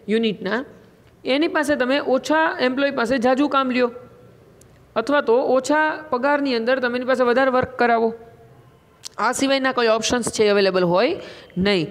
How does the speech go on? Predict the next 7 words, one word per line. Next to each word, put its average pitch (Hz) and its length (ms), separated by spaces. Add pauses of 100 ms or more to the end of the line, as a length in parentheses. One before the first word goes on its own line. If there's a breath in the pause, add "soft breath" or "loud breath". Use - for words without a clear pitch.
(200 loud breath)
એટલા 226 240
માટે 233 320
કામ 208 280
કરતા 214 280
કર્મચારીઓનું 240 760
શોષણ 220 420
થવાનું, 262 500